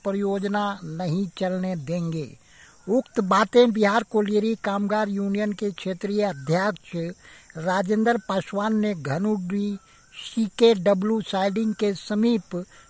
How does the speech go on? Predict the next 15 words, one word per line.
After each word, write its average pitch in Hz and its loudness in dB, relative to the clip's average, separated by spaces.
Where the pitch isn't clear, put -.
विरोध 226 4
प्रदर्शन 196 -2
में 196 0
कहा। 165 2
उन्होंने 196 2
कहा 208 2
कि 226 0
नौ 214 2
जुलाई 208 2
को 208 0
एरिया 208 0
नंबर 202 0
नौ 202 0
में 214 0
जोरदार 190 2